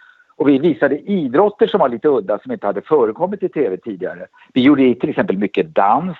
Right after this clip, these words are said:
Det var, visades knappt i T V då. Vi gjorde så här, voltige, du ska stå på en hästrygg och göra ak-, akrobatiska grejer. Eh, eller vi kunde ha hopprepstävlingar eller massa annat, va. Och så kunde det handla om, eh, sporter som man hittade på hemma som man gjorde. Att man,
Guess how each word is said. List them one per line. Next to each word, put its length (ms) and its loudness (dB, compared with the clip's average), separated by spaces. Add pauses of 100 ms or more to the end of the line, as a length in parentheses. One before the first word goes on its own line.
(200)
Det 160 -2
var, 220 2
visades 400 -6
knappt 380 -4
i 20 -10
T 220 0
V 100 0
då. 300 2 (340)
Vi 80 0
gjorde 340 4
så 100 -4
här, 140 -4
voltige, 920 -2
du 100 -6
ska 140 -2
stå 140 0
på 100 2
en 60 0
hästrygg 520 0
och 80 4
göra 220 4
ak-, 120 -10
akrobatiska 720 -2
grejer. 460 2 (500)
Eh, 640 4
eller 140 2
vi 80 -6
kunde 640 0
ha 680 0
hopprepstävlingar 1040 -6
eller 200 -4 (160)
massa 260 0
annat, 320 -2
va. 200 -2 (200)
Och 120 -8
så 60 -20
kunde 220 -2
det 60 4
handla 220 0
om, 100 0 (300)
eh, 260 -12 (120)
sporter 400 2
som 180 0
man 160 2
hittade 380 0
på 260 0
hemma 440 0
som 120 -8
man 160 0
gjorde. 360 -4
Att 140 -6
man, 280 -2